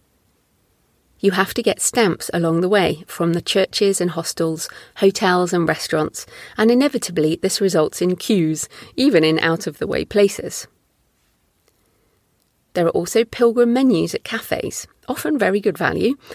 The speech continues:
and if you stay at the Albergues, there are even organised opportunities for socialising with other pilgrims. There are two possible attitudes to this industry.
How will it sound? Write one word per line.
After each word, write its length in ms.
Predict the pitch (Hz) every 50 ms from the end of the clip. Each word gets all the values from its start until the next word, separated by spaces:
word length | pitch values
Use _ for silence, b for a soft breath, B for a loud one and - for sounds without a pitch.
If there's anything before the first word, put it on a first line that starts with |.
| B B B -
and 100 | 196 208
if 140 | 202 -
you 80 | - 196
stay 380 | - - - 247 254 269 262 214
at 60 | -
the 60 | -
Albergues, 800 | - - 190 185 175 165 190 180 175 175 - - 165 202 254 - - B B B B B _
there 220 | 185 180 180 175
are 80 | 170 - -
even 480 | 240 254 269 254 269 247 240 240 - - _
organised 560 | - 233 220 - 202 208 190 190 190 190 - - -
opportunities 720 | - - 180 - - 180 175 170 170 165 170 170 170 170
for 100 | - -
socialising 800 | 226 - - 285 294 - - 165 151 139 151 - - 156 160 -
with 160 | 170 175 175
other 180 | - 143 - -
pilgrims. 720 | - - 185 - - - 151 143 - - - - - - _ _ _ _ _ _ _ _ _ _ _ _ _ _ _ _ _ _ _ _ _ _ _ _ _ _ _ _ _ _ _ _ _ _ _ _ _ _
There 100 | - 254
are 60 | 269
two 280 | 269 - - 339 330 349
possible 480 | - 247 233 - - 196 - 208 202 -
attitudes 580 | 180 180 - - 170 - - 156 151 143 - -
to 100 | - 160
this 180 | 143 151 - -
industry. 560 | 185 190 180 165 165 - - 156 147 147 -